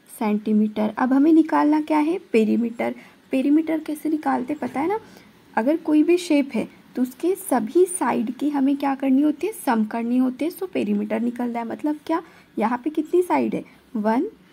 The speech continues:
two, three, फोर, तो चारों side को plus करोगे। अब ये जो है टेन टू थर्ड है, तो ये भी कितनी होगी, ten and टू थर्ड। अब ये कितनी है, ट्वेल्व एंड हाफ है, so ये भी ट्वेल्व एंड हाफ होगी। अब चारों side को plus करके भी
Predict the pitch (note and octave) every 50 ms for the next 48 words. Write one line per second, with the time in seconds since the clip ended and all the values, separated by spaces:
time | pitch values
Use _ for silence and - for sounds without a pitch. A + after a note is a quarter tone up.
0 | - - - C4 C4 F4 A#4 - - _ _ _ _ _ _ - C4 A3 B3+ C#4
1 | F#4 A4+ - - _ _ _ _ _ - C4+ G3 - - - - - F#3 - -
2 | - A3 G#3+ A#3 B3+ E4 F4+ - - - - A3+ - - D4+ D4+ - D4+ D4 C#4+
3 | - - C#4+ C4 C4 B3+ C4 C#4 C#4 - - B3+ B3 B3 - - - G#3 G3 G3+
4 | G#3+ A#3 A#3+ - C#4 D4+ D4+ F4+ F#4+ - - - - - _ _ - C4 A#3 A#3
5 | C#4 E4+ F4+ - - - C#4+ C#4+ C#4 - D4 D4+ D#4+ D#4+ E4+ D#4+ A3 G#3+ - -
6 | B3 G3 G#3 G#3+ - - A3+ A3 A3 G3 G#3+ A#3 A#3 B3+ - - C4 C#4+ C#4+ C#4+
7 | C4 F4 G#4 G4+ - - A3+ A3 G#3+ A3 A3+ A#3 B3 A#3+ C4 B3 B3 - B3 A#3+
8 | A#3 A3 - - - - _ _ - A3 G#3+ G3+ B3+ B3 A#3+ - C#4+ C#4 - D#4+
9 | E4+ E4 D#4 - B3 A#3 A3+ A3+ A3+ - - A#3+ A#3+ B3+ B3+ C4+ C#4 C#4 - F#4
10 | D#4 - - B3+ G#3+ G#3+ G#3 G3 B3+ F#4 F#4 - D4 A3+ G3+ G3+ A#3+ D4+ A4 -
11 | _ - C4+ G#3+ - - - F3 - - - - - - - _ _ - - G#3
12 | - _ - A#3 G3+ G3+ G#3+ B3+ D4 - C#4+ C#4 C#4 C#4 - E4+ E4 E4 - A#3+
13 | G#3+ G#3 G#3+ - - G#3 G#3 G#3+ - A3 G#3+ G#3 C#4+